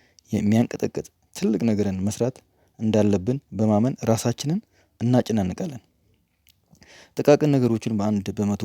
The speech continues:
ማሻሻል ግን የማን-፣ የማንንም እና፣ እ፣ ለእይታም የማይገባ ነገር ነው። ይህም አይነት የማሻሻል መንገድ ግን ከፍተኛ ውጤት የማምጣት አቅም አለው።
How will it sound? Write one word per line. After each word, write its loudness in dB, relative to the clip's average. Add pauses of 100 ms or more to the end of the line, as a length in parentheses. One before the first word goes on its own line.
ማሻሻል 0
ግን 0 (580)
የማን-፣ 4 (520)
የማንንም 4
እና፣ 0 (540)
እ፣ -4 (580)
ለእይታም 2 (240)
የማይገባ 2
ነገር 0
ነው። -4 (320)
ይህም 0 (100)
አይነት 0 (340)
የማሻሻል 2
መንገድ 0
ግን 0 (360)
ከፍተኛ -2
ውጤት -2
የማምጣት -2
አቅም 0
አለው። -2